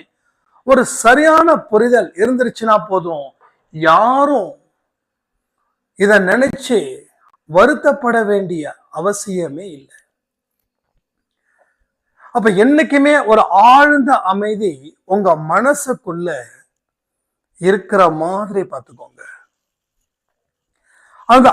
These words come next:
ஆழ்ந்த அமைதி தான் ஒரு உயர்ந்த வெற்றிய உங்களுக்கு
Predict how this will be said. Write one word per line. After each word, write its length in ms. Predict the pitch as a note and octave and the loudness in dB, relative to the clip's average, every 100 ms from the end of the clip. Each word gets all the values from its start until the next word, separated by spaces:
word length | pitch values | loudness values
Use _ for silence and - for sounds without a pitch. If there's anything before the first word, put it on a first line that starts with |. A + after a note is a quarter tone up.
| - A3+ | 6 6
ஆழ்ந்த 380 | C4+ D4 D#4 D#4 A#3 | 8 6 4 4 0
அமைதி 440 | G3 G#3+ G#3+ G3 F#3+ | 0 0 0 -2 2
தான் 340 | G#3 E3 C3 D#3+ - _ _ _ _ _ - | 2 2 -2 -10 -14 _ _ _ _ _ 0
ஒரு 180 | C#4+ B3 F3 | 2 2 2
உயர்ந்த 500 | G#3 C4 D4 D4 D4 A3+ D3+ | 2 4 2 4 4 2 -2
வெற்றிய 520 | D#3 G#3+ _ - C4+ A#3+ D#3+ D3+ - | -4 -4 _ -4 0 2 0 -6 -10
உங்களுக்கு 580 | F3+ G3 F#3 - - | -6 0 0 -2 -6